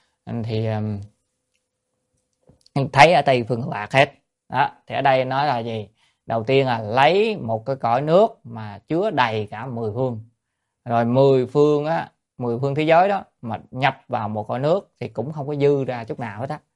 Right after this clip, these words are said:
cũng đủ, chứa, chứa đủ được hết. Thế giới bổn tướng diệt bất hoại. Rồi mà thế nào?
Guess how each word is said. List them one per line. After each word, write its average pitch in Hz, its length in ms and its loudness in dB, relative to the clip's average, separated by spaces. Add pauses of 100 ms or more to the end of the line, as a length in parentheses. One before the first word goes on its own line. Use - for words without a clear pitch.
(140)
cũng 135 220 -8
đủ, 117 260 -2 (280)
chứa, 117 260 -4 (180)
chứa 156 200 0
đủ 117 220 -2
được 127 80 -4
hết. 127 180 -6 (840)
Thế 196 300 8
giới 214 680 4
bổn 127 460 0
tướng 196 520 2 (580)
diệt 120 380 0 (880)
bất 196 160 0
hoại. 110 380 -2 (680)
Rồi 127 180 0
mà 123 320 4
thế 160 120 -2
nào? 131 320 2